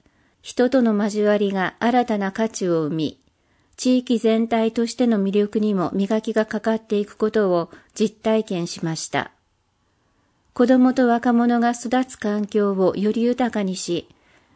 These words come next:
魅力ある異州人をより魅力的にし、そしてしがらみを打破するためにも、国内外から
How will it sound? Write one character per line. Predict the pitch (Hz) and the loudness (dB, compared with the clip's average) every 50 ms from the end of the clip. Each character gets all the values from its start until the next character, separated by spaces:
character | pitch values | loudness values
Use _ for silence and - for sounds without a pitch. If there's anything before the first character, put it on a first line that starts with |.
| _ _ | _ _
魅 | 220 226 240 233 | 2 2 4 4
力 | 262 277 269 - 277 277 269 | 4 2 2 2 2 2 2
あ | 269 269 | 4 4
る | 254 220 | 4 2
異 | 214 220 | 2 0
州 | - - - 269 269 262 | -2 -2 -2 0 0 0
人 | 247 247 226 220 208 190 180 | 0 0 0 0 0 0 0
を | 180 175 175 175 - _ _ _ - | -2 -2 -2 -6 -12 _ _ _ 2
よ | 208 247 254 | 2 4 4
り | 233 233 - | 4 2 0
魅 | 220 220 226 | 0 0 2
力 | 226 240 240 240 - | 4 2 2 0 0
的 | - 233 226 226 233 220 | 0 -2 0 0 0 0
に | 208 214 214 | 0 0 -2
し、 | - - 190 185 - - _ _ _ _ _ _ _ _ _ _ _ _ | -4 -4 -4 -4 -6 -6 _ _ _ _ _ _ _ _ _ _ _ _
そ | - - 226 | -2 -2 -2
し | 220 - - | -2 -2 -2
て | - 220 214 214 214 - _ _ _ _ | 0 0 0 0 -2 -6 _ _ _ _
し | - - 240 226 | -4 -2 0 2
が | 247 247 | 2 4
ら | 247 247 247 | 4 2 2
み | 240 240 240 | 2 2 2
を | 240 240 | 2 2
打 | 240 254 | 2 2
破 | 269 277 247 247 | 2 2 0 0
す | - 233 | 0 0
る | 214 220 214 | 0 0 0
た | 220 214 | 0 -2
め | 208 208 214 220 | 0 0 0 0
に | 214 202 | 0 0
も、 | 190 180 170 - - - _ _ _ _ _ _ _ _ _ | -2 -2 -2 -4 -6 -10 _ _ _ _ _ _ _ _ _
国 | - 240 226 - 254 247 | 0 0 2 4 4 4
内 | 247 240 240 240 | 4 4 2 2
外 | 233 226 220 226 | 2 0 0 0
か | 226 - 196 | 0 -2 0
ら | 190 185 175 185 | 0 0 0 0